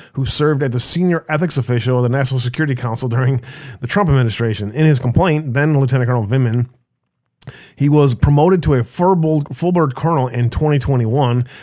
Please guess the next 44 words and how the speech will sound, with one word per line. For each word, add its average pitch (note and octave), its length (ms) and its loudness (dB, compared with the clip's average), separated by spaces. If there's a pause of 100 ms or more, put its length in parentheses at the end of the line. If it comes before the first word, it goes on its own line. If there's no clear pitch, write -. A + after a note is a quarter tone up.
(180)
alleged B2+ 480 2
that B2+ 160 0
Trump F#3+ 240 -4
officials C3 400 0
targeted D#3 420 0
him B2 100 2
for B2+ 80 0
making B2+ 300 0
several D3 400 0
protected C3 520 -4
complaints B2+ 580 0 (320)
for C3 120 -2
his C3+ 100 2
association C3 640 0
with B2 120 2
his B2 140 0
twin C3 240 0
brother, B2+ 380 2
Lieutenant A#2 320 -2
Colonel B2 220 -2
Alex B2 260 -2
Vindman, D3+ 400 0
a B2+ 60 -8
key G3 200 -4
witness D#3 400 -2
in C3+ 140 -2
the B2+ 80 0
first F#3 420 -4
Trump A#2 380 -4
impeachment B2 560 -2 (360)
<laughs> - 360 -20
proceedings. B2+ 640 0 (400)
Wow, D3 320 -8
I G#2 100 -6
didn't G3+ 220 0
even B2 200 2
know F3+ 200 2
Vindman C3+ 340 2
had C#3+ 160 2
a C#3+ 100 2
twin E3 380 2
brother. D3+ 380 2
That's B2+ 180 -2
crazy. C#3 380 0